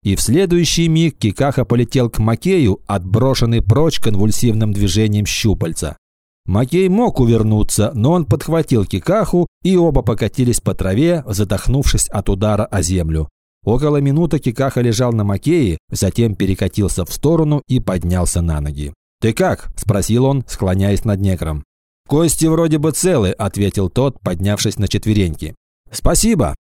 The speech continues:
Если бы не ты, я сломал бы себе спину.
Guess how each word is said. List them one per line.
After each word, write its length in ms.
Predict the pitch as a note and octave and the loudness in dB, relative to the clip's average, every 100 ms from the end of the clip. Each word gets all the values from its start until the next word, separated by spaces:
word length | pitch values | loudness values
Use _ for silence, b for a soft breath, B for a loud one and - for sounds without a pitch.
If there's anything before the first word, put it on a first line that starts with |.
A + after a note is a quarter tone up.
| _ | _
Если 400 | G2 E3+ D4 F3+ | 0 0 2 0
бы 140 | E3+ E3 | 2 2
не 100 | E3 | 2
ты, 220 | F#3 G3 | 2 0
я 220 | - A#2 C#3+ | 2 0 2
сломал 420 | C#3+ D3 D#3+ D#3+ | 0 2 0 0
бы 100 | D3+ | 2
себе 260 | D#3 D#3 | 2 2
спину. 500 | D#3 - G3 B2 E2 | 0 0 0 2 -2